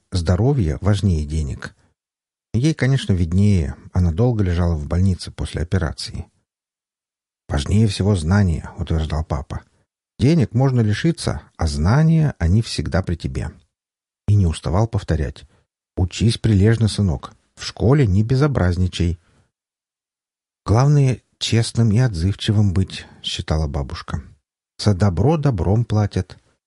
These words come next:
В беде хорошего человека никогда не оставят". Но Антось иного мнения на этот счет. Будь у них деньги,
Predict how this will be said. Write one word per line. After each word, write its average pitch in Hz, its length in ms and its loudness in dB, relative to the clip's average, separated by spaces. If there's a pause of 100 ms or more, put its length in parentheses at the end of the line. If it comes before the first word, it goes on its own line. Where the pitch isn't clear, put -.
(200)
В 92 100 0
беде 110 320 2
хорошего 120 480 0
человека 113 560 0
никогда 110 600 0
не 92 100 2
оставят". 73 680 -4 (1400)
Но 151 200 2
Антось 175 580 0
иного 147 320 2
мнения 90 380 2
на 73 100 0
этот 73 220 -4
счет. - 500 -8 (800)
Будь 143 280 0
у 160 40 4
них 113 220 4
деньги, 95 600 0